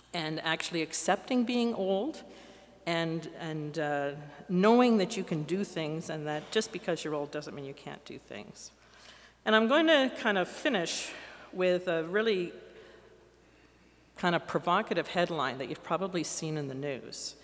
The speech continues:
that this connection between hearing and cognition, if we take it to hearing loss,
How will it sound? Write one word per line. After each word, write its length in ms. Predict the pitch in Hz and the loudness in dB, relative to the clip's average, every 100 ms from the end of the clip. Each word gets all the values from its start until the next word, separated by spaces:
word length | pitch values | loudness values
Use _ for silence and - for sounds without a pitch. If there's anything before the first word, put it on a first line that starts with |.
| - - - - | -20 -20 -20 -8
that 120 | 175 | -8
this 140 | 196 220 | -4 -6
connection 800 | - - 208 262 302 - 139 107 | -6 -4 -2 -2 -2 -4 -4 -6
between 540 | 151 - 180 156 151 | -8 -6 -4 -4 -6
hearing 920 | 151 - - 185 180 175 170 175 175 | -8 -12 -6 -2 0 0 -2 -2 -4
and 220 | 147 127 123 | -6 -10 -10
cognition, 760 | - 127 160 175 - 101 104 - - - - | -8 -8 -4 -4 -6 -8 -12 -16 -20 -20 -14
if 160 | - - | -12 -6
we 80 | |
take 360 | 175 - 254 - | -6 -2 -2 -2
it 100 | - | -4
to 160 | - 156 | -2 -4
hearing 640 | - - 202 170 143 139 | -4 0 2 0 -4 -4
loss, 760 | 156 180 - 123 - - - | -2 -2 -4 -8 -6 -6 -8